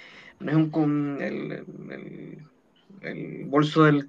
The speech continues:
del gato Félix donde cae todo, ¿cachai? Es cosas que son lisa y llanamente intolerables. Y lo, lo, lo hemos conversado muchas veces,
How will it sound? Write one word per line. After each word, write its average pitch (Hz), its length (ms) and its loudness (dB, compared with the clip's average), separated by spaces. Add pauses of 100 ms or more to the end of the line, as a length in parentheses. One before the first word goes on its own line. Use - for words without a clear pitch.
del 131 440 -4
gato 143 200 4
Félix 151 360 2
donde 135 220 -2
cae 127 200 2
todo, - 300 0
¿cachai? - 300 -10
Es - 60 -14
cosas 143 220 -2
que 135 80 -6
son 127 460 -4
lisa 127 200 0
y 139 40 6
llanamente 151 840 6 (880)
intolerables. 156 600 6 (1400)
Y 160 320 8
lo, 117 300 -6
lo, 117 160 -6
lo 135 160 -2
hemos 135 120 -4
conversado 120 480 -2
muchas 127 260 -4
veces, 147 520 -2